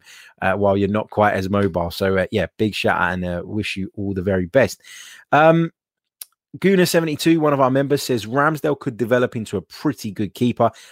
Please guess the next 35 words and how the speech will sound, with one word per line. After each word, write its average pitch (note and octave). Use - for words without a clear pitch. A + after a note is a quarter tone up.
However, G#2+
he's G#2
not B2
thirty G2+
million F#2
good E2+
at G2
all." E2+
Yeah, A#2
that's E3
the C#3
th-, -
big G#2+
thing, G#2
isn't F#2
it? F2+
Like, G2+
we A#2
talked -
a B2
lot A#2+
about A#2
Arsenal B2
needing A2
to G#2+
target B2
a G#2
certain A2
profile G#2
of F#2
player, A2
about G#2
Arsenal A#2
looking A2
to G#2+